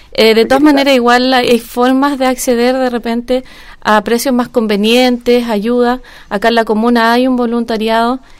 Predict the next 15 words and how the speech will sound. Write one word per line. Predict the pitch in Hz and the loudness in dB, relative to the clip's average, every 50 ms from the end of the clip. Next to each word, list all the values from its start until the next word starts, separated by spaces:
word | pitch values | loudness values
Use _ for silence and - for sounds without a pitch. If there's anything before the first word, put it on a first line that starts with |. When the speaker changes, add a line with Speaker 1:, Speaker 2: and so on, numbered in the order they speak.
| - - - - | -20 -20 -18 -4
Speaker 1:
que | - 220 208 | -2 -2 0
realiza | 208 202 196 202 220 - 269 247 | 0 0 0 0 -2 -4 -2 -2
la | 233 | -2
Universidad | 233 226 220 208 - - 220 214 214 | -2 -2 -4 -6 -6 -6 -6 -6 -4
Católica, | 220 214 - 240 233 233 240 226 240 254 269 285 - - - - - | -6 -6 -4 -4 -6 -4 -6 -6 -6 -8 -8 -10 -12 -20 -20 -16 -12
en | 214 202 202 | -10 -6 -6
la | 202 196 | -6 -2
cual | 214 220 233 | -2 -4 -4
se | 233 - 240 | -4 -4 -2
hace | 214 226 233 - 294 | -2 -2 -2 -4 -4
una | 277 262 262 | -4 -4 -4
atención | 262 254 247 247 240 - 247 247 240 240 | -2 -2 -4 -4 -4 -4 -4 -4 -4 -4
primaria | 233 226 226 226 233 233 240 233 240 240 240 233 | -6 -6 -4 -2 -2 -2 -2 0 0 0 0 0
al | 233 220 | -2 -2
paciente | - 226 220 - - 247 247 254 262 - - 285 294 | -4 -6 -6 -4 -4 -4 -4 -4 -4 -6 -8 -10 -10